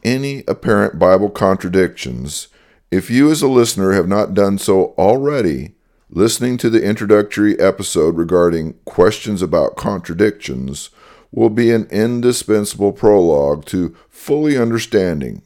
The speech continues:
or more importantly, answering any question or apparent contradiction which exists. Therefore, I will have to rely from this point forward on the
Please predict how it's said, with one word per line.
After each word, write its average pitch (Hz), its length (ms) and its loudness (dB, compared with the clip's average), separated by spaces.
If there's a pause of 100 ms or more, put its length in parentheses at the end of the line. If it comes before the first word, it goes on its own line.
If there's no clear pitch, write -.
or 80 400 2
more 85 320 0
importantly, 69 800 0 (100)
answering 117 640 -4 (200)
any 135 320 -4
question 92 720 -2
or 78 260 -2
apparent - 460 -6
contradiction 85 880 -6
which 78 180 -8
exists. 101 880 -2 (1500)
Therefore, 120 680 6
I 117 40 4
will 120 220 4
have 110 340 0
to 117 120 -8
rely 98 600 4
from 92 220 -4
this 101 180 0
point 110 320 0
forward 85 520 4
on 82 200 -2
the 80 180 -6